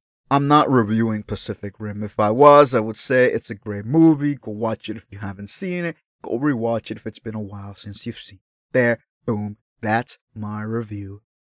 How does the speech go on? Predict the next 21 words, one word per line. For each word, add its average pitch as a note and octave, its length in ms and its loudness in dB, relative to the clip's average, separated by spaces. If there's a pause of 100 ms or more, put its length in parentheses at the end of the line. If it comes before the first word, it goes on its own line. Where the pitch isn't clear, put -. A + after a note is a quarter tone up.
(220)
Instead A#2 340 0
of G#2 100 -4
doing G#2 260 -4
that, B2+ 340 -2
let's - 380 -10
do A2 460 -6
something - 480 -12 (540)
different. - 440 -20 (480)
Travis D3+ 400 2
Beacham A2 500 -6
and G#2 240 -8 (100)
Guillermo A#2 360 -2
del A2 180 -8
Toro G#2+ 380 -10
had B2 400 -6
a A#2+ 80 -4
vision G#2+ 640 -10
right G#2+ 240 -10
from A2+ 240 -12
the G2+ 120 -14 (120)
get-go, G2+ 480 -18